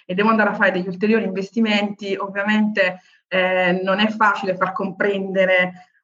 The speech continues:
al top management che quell'investime-, cioè, che quell'investimento lo faccio io, ma magari, non lo so, un altro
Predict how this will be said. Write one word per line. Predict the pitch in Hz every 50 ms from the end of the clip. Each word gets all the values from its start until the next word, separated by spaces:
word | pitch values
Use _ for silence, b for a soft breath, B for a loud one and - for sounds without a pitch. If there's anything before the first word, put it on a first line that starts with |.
| _ -
al | 202 196 190 190 185 -
top | 196 196 196 -
management | 202 196 190 190 190 190 190 190 196 196 190 190 190 180 180 190
che | - - _
quell'investime-, | _ 226 220 214 208 208 202 196 196 - - 202 202 208 208 196 196
cioè, | - 185 175 170 170 175 -
che | - - 208
quell'investimento | 214 226 226 220 214 214 220 247 233 233 226
lo | 202
faccio | 196 190 208 214 - - 233
io, | 214 214 208 202
ma | 196 190
magari, | 185 185 185 - 214 214 202 196
non | 196 190
lo | 196
so, | 196 - 202 190 180
un | 180 190
altro | 202 202 214 208 - - 208 196 185 180 -